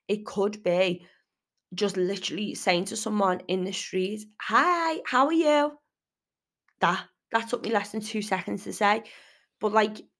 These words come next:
we don't know what o-, you, you might be the only person that asks that person that day, that week,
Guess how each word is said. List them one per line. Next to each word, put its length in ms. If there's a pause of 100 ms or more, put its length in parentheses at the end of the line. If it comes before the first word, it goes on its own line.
we 240
don't 240
know 300
what 180
o-, 180
you, 220
you 340
might 200
be 120
the 240
only 280
person 720 (280)
that 140 (200)
asks 340
that 160
person 460
that 200
day, 200
that 340
week, 400